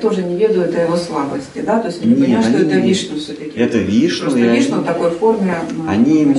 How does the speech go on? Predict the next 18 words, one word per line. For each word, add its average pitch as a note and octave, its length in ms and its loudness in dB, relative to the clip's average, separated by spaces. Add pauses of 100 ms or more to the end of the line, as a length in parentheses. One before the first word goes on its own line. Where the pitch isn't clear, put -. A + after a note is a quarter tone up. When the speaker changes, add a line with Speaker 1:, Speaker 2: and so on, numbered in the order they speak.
Speaker 1:
воплощает. A#2 80 0
Speaker 2:
да, A#2 340 2
вот G2+ 260 -2
если A#2 280 0
вы G#2+ 140 0
в - 520 -6
Бхагаватам, B2+ 500 0 (1000)
э, D#2+ 260 -8 (140)
всякое G2+ 720 -2 (260)
воплощение F#2+ 760 -2
Господа G2 460 -2
Speaker 1:
Мгм. F#2 200 -2 (640)
Speaker 2:
сопровождается A2+ 1080 0 (920)
сошествием G#2 840 -2
богов B2+ 420 0 (260)
и C#3 360 2 (480)
вознесением G#2+ 720 2
молитв A#2 400 2